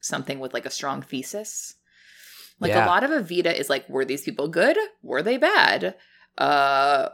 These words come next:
Speaker 2: I think you'll find
Speaker 1: their life
Speaker 2: it's a
Speaker 1: doesn't
Speaker 2: little
Speaker 1: quite
Speaker 2: bit
Speaker 1: fit
Speaker 2: of
Speaker 1: into a
Speaker 2: both.
Speaker 1: neat
Speaker 2: Yeah.
Speaker 1: narrative. And all of that is like, yeah, that is kind of how I think of history.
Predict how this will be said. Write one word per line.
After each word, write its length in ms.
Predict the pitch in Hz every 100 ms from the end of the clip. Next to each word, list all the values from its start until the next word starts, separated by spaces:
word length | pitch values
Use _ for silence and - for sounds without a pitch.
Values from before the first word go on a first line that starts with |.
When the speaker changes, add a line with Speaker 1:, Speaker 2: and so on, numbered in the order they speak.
| -
Speaker 2:
I 100 | 95
think 300 | - 175 -
you'll 80 |
find 180 | 104 -
Speaker 1:
their 140 | 156 151
life 200 | 139 143
Speaker 2:
it's 80 |
a 20 | -
Speaker 1:
doesn't 220 | 170 196
Speaker 2:
little 40 | 226
Speaker 1:
quite 140 | 220
Speaker 2:
bit 60 | 175
Speaker 1:
fit 120 | 254
Speaker 2:
of 60 | 302
Speaker 1:
into 220 | - 311
a 60 |
Speaker 2:
both. 80 | 294
Speaker 1:
neat 160 | 320 370
Speaker 2:
Yeah. 80 | 302 415
Speaker 1:
narrative. 500 | 466 190 151 143 - -
And 120 | 185
all 280 | - 208 294
of 80 | 226
that 160 | 208 190
is 120 | 190
like, 200 | 190 190
yeah, 140 | 453
that 180 | 165 202
is 100 | 202
kind 240 | - 202 190
of 160 | 160 -
how 240 | 160 160
I 240 | 147 151 165
think 260 | 160 143 135
of 100 | -
history. 680 | 156 - - - - 160